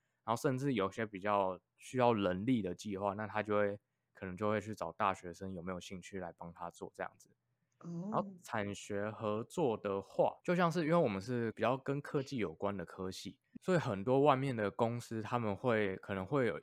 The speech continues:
Speaker 1: 遇到一些他们实际上遇到的问题，像是工厂他们可能要做物品的检测，但是他们没有相关的技术，那他们可能就会来学校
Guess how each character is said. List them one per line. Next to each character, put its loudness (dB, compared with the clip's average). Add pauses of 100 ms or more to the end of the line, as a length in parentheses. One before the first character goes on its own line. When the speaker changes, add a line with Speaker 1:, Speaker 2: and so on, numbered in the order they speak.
(140)
Speaker 1:
遇 0
到 8
一 4
些 0
他 -8
们 -2
实 -8
际 -6
上 -4
遇 -2
到 6
的 4
问 0
题， -20
像 2
是 0
工 4
厂 -2
他 -2
们 0
可 -6
能 0
要 2
做 2 (600)
物 0
品 -6
的 -2 (120)
检 -10
测， -2
但 0
是 -4
他 -2
们 0
没 0
有 2
相 -4
关 0
的 -4
技 -6
术， -8
那 -6
他 -4
们 -2
可 -8
能 -8
就 -8
会 0
来 -2
学 -10
校 -4